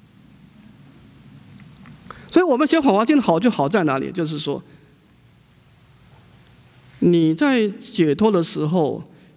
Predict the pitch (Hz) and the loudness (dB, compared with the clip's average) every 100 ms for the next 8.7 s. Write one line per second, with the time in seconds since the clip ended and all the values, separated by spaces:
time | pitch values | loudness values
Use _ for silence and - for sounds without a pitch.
0 | _ - - 180 220 208 196 160 139 208 | _ -12 -2 2 2 2 0 -2 -2 0
1 | 208 151 139 - 147 151 143 156 156 143 | 0 0 -4 -4 -6 -4 -6 -4 -4 -6
2 | 139 - - - - 160 147 - 175 139 | -8 -14 -18 -10 -4 -2 -2 -2 -2 -2
3 | 151 143 - - - _ _ _ _ _ | -6 -6 -8 -12 -16 _ _ _ _ _
4 | _ _ _ 262 247 185 165 233 165 143 | _ _ _ 0 2 2 2 2 0 -2
5 | - 143 - 151 139 170 127 - - - | -4 -6 -2 -2 -2 -4 -4 -6 -20 -20
6 | _ _ _ _ _ _ _ - 202 170 | _ _ _ _ _ _ _ 0 0 2
7 | 180 170 - 143 - 143 95 - - _ | 0 0 -2 -2 -2 -8 -8 -18 -20 _
8 | _ _ _ _ - - | _ _ _ _ -12 -10